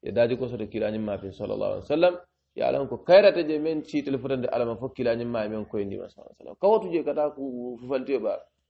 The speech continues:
Ni o fo e ka fa ko fo be kala kasile. Ala en kan.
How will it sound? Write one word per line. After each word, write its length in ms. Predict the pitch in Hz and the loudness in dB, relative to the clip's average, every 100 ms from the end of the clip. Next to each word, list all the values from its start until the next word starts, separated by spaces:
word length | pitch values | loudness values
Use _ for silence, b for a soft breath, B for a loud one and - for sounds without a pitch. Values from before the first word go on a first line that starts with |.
| _ - | _ -2
Ni 120 | 147 | 0
o 80 | 127 | 0
fo 100 | 110 | 0
e 80 | 110 | 0
ka 160 | 117 90 | 0 -2
fa 80 | 98 | -4
ko 80 | |
fo 100 | 101 95 | -6 -6
be 80 | |
kala 140 | 98 92 | -8 -12
kasile. 260 | - _ _ _ _ _ _ _ _ _ _ - | -16 _ _ _ _ _ _ _ _ _ _ -10
Ala 300 | - 78 - | -6 -4 -6
en 120 | - | -8
kan. 180 | - | -12